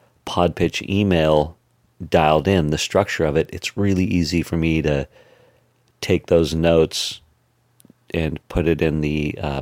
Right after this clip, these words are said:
personalized section of that pod pitch. Um, so yeah, it's gonna be a lot easier, uh, to get 'em out quicker. Still takes some work, but that feels really good. I also got an email out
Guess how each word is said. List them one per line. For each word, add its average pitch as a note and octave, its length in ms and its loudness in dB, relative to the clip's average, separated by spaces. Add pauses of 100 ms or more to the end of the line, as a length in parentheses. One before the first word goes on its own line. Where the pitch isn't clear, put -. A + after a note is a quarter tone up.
(120)
personalized D2+ 640 0
section D2+ 580 -4 (420)
of E2+ 100 -6
that - 200 -2
pod F2+ 320 2
pitch. - 400 -8 (1200)
Um, D#2 600 -6 (160)
so - 180 -4
yeah, D#2 340 4
it's - 260 -10 (400)
gonna E2+ 160 -2
be D#2+ 100 0
a D2+ 80 2
lot D#2 240 4
easier, D2+ 540 -2 (680)
uh, D#2 260 -4 (100)
to - 100 -10
get D#2+ 160 0
'em D#2+ 120 0
out D#2 220 0 (400)
quicker. E2+ 460 0 (120)
Still - 240 -4
takes - 280 -8
some E2 140 -6
work, D2 220 -6 (160)
but - 200 -14 (140)
that E2+ 220 -2
feels E2 200 -8
really D2+ 200 -4
good. D2+ 240 -6 (840)
I F2+ 140 2
also F#2 540 2
got D#2+ 340 2
an D#2+ 200 -2
email D#2+ 480 2
out D#2 380 -2